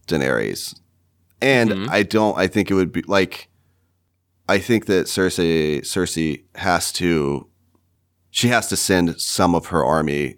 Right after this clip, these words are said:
Speaker 1: like, some of the Golden Company north
Speaker 2: Mm-hmm.
Speaker 1: to help fight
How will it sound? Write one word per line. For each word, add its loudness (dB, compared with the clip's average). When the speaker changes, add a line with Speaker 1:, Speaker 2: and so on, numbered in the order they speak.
Speaker 1:
like, -4
some 0
of -2
the -4
Golden -4
Company -6
north -10
Speaker 2:
Mm-hmm. 2
Speaker 1:
to 2
help 0
fight 0